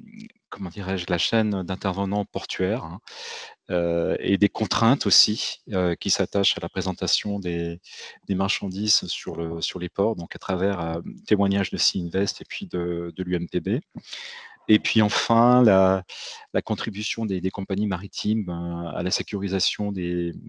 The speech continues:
des flux, euh, maritimes et transocéaniques. Donc vraiment contrat complètement rempli, euh, par rapport au thème qui était, enfin, euh, qui était exposé, donc comment maîtriser la sécuri-,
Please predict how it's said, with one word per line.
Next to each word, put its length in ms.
des 180
flux, 480
euh, 720
maritimes 640
et 60
transocéaniques. 880
Donc 180
vraiment 280
contrat 560
complètement 460
rempli, 640
euh, 540
par 140
rapport 320
au 80
thème 280
qui 200
était, 400
enfin, 240
euh, 720
qui 80
était 140
exposé, 500
donc 220
comment 180
maîtriser 400
la 60
sécuri-, 500